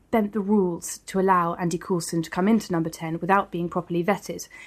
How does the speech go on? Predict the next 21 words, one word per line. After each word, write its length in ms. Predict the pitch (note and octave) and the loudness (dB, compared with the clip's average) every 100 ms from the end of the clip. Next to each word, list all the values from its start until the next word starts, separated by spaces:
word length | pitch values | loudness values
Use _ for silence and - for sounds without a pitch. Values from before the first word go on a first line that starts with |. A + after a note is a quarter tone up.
| - _ - | -20 _ -2
And 100 | F#3+ | 0
if 120 | F3+ | 2
that 120 | G3+ C#4+ | 0 2
is 160 | B3 | 0
the 100 | G3+ | 0
case, 400 | - F3+ E3+ - | -4 -4 -4 -6
I 80 | F#3+ | -8
think 200 | E3+ G#3 | -4 0
that 120 | G3 | 2
is 140 | G#3 G3+ | 2 2
gonna 160 | F#3 | 0
cause 280 | E3+ F3+ E3+ | -2 -6 -6
him 140 | F3+ E3+ | -4 0
problems, 540 | G#3+ G#3 E3 E3 D#3+ | 2 2 0 -2 -4
because 240 | E3+ E3+ | -6 -4
it 80 | F3 | 2
only 340 | F#3 F3 F3 - | 2 2 0 2
adds 320 | A3 G#3+ - | 2 2 0
to 100 | - | -6
the 120 | F3 F3 | -4 -2
idea 420 | E3+ F3+ E3 | -2 -2 -2